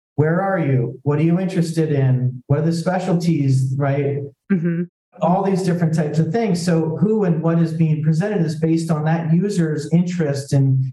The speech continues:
Speaker 1: what's important to them, those types of things. So a lot more dynamic in all of that,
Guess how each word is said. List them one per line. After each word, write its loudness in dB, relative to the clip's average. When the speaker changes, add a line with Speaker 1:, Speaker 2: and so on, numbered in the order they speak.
Speaker 1:
what's 0
important 0
to 0
them, 2
those -4
types 0
of -8
things. 0
So -2
a 0
lot 0
more 0
dynamic 0
in 2
all 0
of 0
that, -4